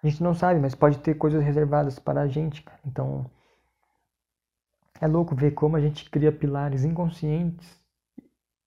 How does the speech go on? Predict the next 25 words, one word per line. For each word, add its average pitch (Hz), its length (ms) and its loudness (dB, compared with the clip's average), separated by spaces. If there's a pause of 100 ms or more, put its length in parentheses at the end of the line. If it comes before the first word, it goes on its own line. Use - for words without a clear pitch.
e 165 140 0
a 156 40 6
gente 151 340 -2
fica, 151 600 -2 (540)
entre 147 360 2
aspas, 147 640 -4 (1000)
satisfeitos 147 1200 -4
e, 127 520 -2 (1300)
e 165 80 2
a 160 40 6
gente 151 220 2
fala 160 320 -2
que - 80 -10
está 165 160 0
ok 151 420 0 (320)
ficar - 240 -8
naquele 147 300 0
pilar 143 360 -2
porque 147 200 -6
a - 20 0
gente 139 180 -4
tem 147 200 -4
medo 143 160 -2
de 135 80 -2
enfrentar 139 840 -4